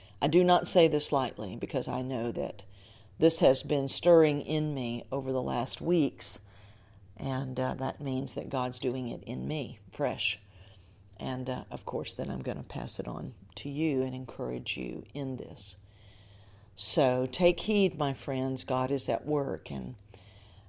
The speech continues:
um, we are not just growing ourselves. He is releasing the Spirit, and the Spirit is going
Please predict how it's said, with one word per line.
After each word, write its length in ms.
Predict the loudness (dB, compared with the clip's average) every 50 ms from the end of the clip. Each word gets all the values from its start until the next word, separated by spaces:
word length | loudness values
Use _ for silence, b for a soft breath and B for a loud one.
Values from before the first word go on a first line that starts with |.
| B -12
um, 640 | -8 -6 -6 -4 -4 -6 -6 -8 -10 -10 -12 -12 -6
we 240 | -2 0 2 4 4
are 140 | 4 2
not 360 | 2 2 2 2 2 0 -2 -4
just 200 | -6 -6 -4 0
growing 520 | 2 4 4 4 4 2 0 -4 -6 -8
ourselves. 800 | -8 -8 -6 -6 -6 -4 -4 -4 -4 -4 -6 -8 -6 -8 -8 -10 B B B B B B B B B B B
He 260 | -2 0 4 6 8
is 160 | 8 6 6
releasing 920 | 2 2 2 4 4 6 4 4 4 2 -2 -2 -4 -6 -6 -8 -8 -10 -12 -14 -18 -20 -20 -20 -20 -20 -20 -20 -20 -20 -20 -20 -20 -20 -20 -20 -20 -16 -12
the 80 | -8 -6
Spirit, 600 | -4 -4 -2 -2 -2 -2 -2 -4 -8 -10 -14 -18 -20 b b b b b b b b b b b b b b b -20 -20 -20 -20 -20 -20 -20 -16 -12
and 420 | -10 -8 -6 -6 -8 -8 -8 -8
the 80 | -8 -6
Spirit 560 | -4 -4 -2 -2 -2 -2 0 -2 -2 -4 -4
is 260 | -6 -6 -6 -4 -6 -6
going 500 | -4 -4 -4 -4 -4 -6 -6 -8 -10